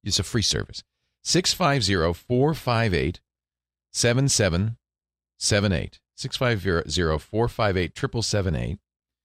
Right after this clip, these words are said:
And then you say, "I wanna s-," but, but send it a message of something you wanna search for. So I searched for Mustangs, for instance,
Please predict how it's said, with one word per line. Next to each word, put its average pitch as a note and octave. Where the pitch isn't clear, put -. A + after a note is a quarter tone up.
And A#2+
then C3+
you C#3+
say, E3
"I D3
wanna E3
s-," -
but, C#3
but G3
send B3
it G3
a E3+
message D#3
of A2+
something D3
you C#3+
wanna C#3+
search F#3+
for. -
So C3
I C3+
searched C#3
for C#3
Mustangs, A#2+
for C#2+
instance, -